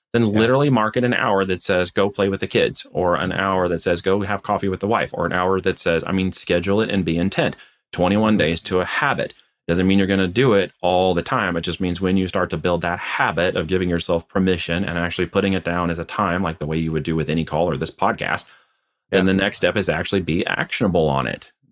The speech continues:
Speaker 1: Take
Speaker 2: Yeah.
Speaker 1: it and execute on it. And then you
Speaker 2: Right.
Speaker 1: start to free yourself up from, you know, trading time for money, because that's all you're
Speaker 2: Right.
Speaker 1: doing
Speaker 2: Yeah.
Speaker 1: anyways.
Speaker 2: No, absolutely. If you look at someone's calendar or, or you, and your, their checkbook, their bank account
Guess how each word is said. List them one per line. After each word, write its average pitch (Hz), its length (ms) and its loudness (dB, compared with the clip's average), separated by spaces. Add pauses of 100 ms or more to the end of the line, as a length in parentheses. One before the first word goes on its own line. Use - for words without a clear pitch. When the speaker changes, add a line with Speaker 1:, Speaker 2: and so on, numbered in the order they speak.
Speaker 1:
Take 90 160 0
Speaker 2:
Yeah. 95 220 -4
Speaker 1:
it 90 80 -10 (180)
and 107 200 -16
execute 90 500 -2
on 71 200 -2
it. - 200 -12 (160)
And 90 160 0
then 95 120 4
you 101 120 4
Speaker 2:
Right. 95 80 2
Speaker 1:
start 95 300 0
to - 60 -20 (220)
free 123 200 2
yourself 92 460 0
up 104 320 2 (920)
from, 113 400 4
you 113 120 2
know, 101 120 2
trading 104 300 0
time 98 180 -2
for 120 100 -2
money, 117 400 0
because 98 180 -2
that's 110 180 0
all 123 100 2
you're 120 100 2
Speaker 2:
Right. 165 160 0
Speaker 1:
doing 104 340 2 (640)
Speaker 2:
Yeah. 165 80 2
Speaker 1:
anyways. - 380 0 (500)
Speaker 2:
No, 139 160 4
absolutely. 135 540 2
If 107 100 -6
you 143 80 4
look 131 140 0
at 131 60 -2
someone's 131 260 -2
calendar 127 420 0
or, 110 100 0
or 127 200 -4
you, 110 180 -4
and 120 200 0
your, 110 180 0
their 107 180 -2
checkbook, 110 480 -2 (340)
their 110 280 -4
bank 107 220 0
account 104 320 -2